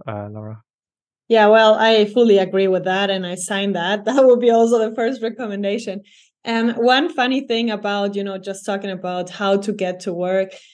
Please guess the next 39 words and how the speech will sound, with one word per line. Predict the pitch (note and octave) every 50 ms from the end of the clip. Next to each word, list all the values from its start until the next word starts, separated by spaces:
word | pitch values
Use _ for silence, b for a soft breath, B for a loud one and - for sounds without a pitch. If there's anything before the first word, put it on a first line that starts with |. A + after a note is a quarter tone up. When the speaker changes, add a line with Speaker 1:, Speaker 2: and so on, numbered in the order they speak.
| B B -
Speaker 2:
uh, | G3+ G3 G3 G3 F#3+ F#3+
when | F#3+ G3 G3+ G#3+
I | A3
was | A#3 B3+ C4 C4 B3
working | G#3+ G#3 G#3 G#3 G#3+ G#3+ A#3+ A#3 G#3+ G#3 G3+
in, | F#3+ F#3 F#3 F3+ F3+ F3 F3 F3+
in | - G3 F#3+ F#3
Roche, | F#3 G3 G3 G3 G3+ G3 - -
they | - F#3+ F#3+
did | F#3+ G3+ G3+ G3+
something | G#3 A3+ G#3+ G3+ G#3+ G3 F#3+
really | F#3+ G3 G3 G3 F#3+ G3
cool | - - A#3+ G#3+ G3+ F#3+ F#3+ F#3+
because | G3+ G3 G3 G#3+ G3 G3+ -
I, | - G3 G3 F#3+ F#3+ F#3+ F#3 F#3 _ _ _ _ -
for | G3+ G3 G3
one | F#3 F#3+ G3+ G3+ G#3 G#3 G#3
period, | - - B3+ A3+ A3 G#3+ G#3 G#3 G3+
I | G3 F#3+
was | F#3+ F#3+ F#3+ F#3 - -
working | F#3+ F#3+ F#3 F#3 F#3+ - F#3+ F#3+
in | F#3 F#3 F#3
another, | F3+ F3+ F3 F3 F3 F3 F#3+ F#3 F3+ F3+ F3+ F3 F3 F3 B B B B B -
um, | - F#3+ F#3 F3+ F3 F3 F3 E3+ E3+ E3 E3 D#3+ - F3 -
site, | - - - A#3 A3+ G#3+ G3+ G3+ G3+ G3+ G#3
which | G3 F#3+ - -
was | G3+ F#3 F#3 F#3+ F#3 F#3 - - - _ _ _ _ _ - -
Penzberg, | A3 A3+ A3 G#3 G#3 - - F#3+ B1+ A#1+ - - -
right? | G#3 G3+ G3+ G#3 A3+ B3 A#3+ A#3+
So | - A#3+ A3 G#3+
it's | A#3 A#3+ - - -
close | - - - D4 D4 B3+ C#4+ F#4 G4+ G4 -
to | - F4
Munich, | D#4+ D#4+ D#4 D#4+ E4 C#4+ A#3+
but | B3 A#3
it's | A3+ G#3+ G#3+ G#3+ A#3
not | A#3+ A3+ A3 G#3+ A3
Munich. | A3+ A3+ A3+ A#3 A#3+ C4 A#3+ - -
And | A3 A3 G#3+ G#3 G3+